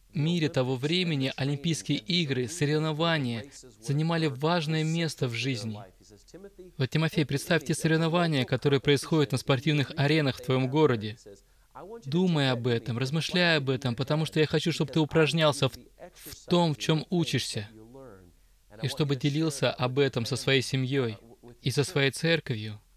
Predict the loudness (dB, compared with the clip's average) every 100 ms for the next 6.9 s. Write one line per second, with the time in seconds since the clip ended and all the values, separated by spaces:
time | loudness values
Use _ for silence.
0 | _ -20 -20 -20 -20 -18 -20 -20 -20 -6
1 | -4 0 0 2 0 0 0 0 2 2
2 | 2 0 -2 -2 -2 0 -2 -2 -4 -2
3 | -2 -2 -6 -8 -16 -20 -20 -20 -20 _
4 | _ _ _ _ -20 -18 -16 -18 -20 -20
5 | -20 -18 -16 -6 -6 -4 -2 -2 0 -2
6 | 2 0 2 -2 0 0 0 0 -2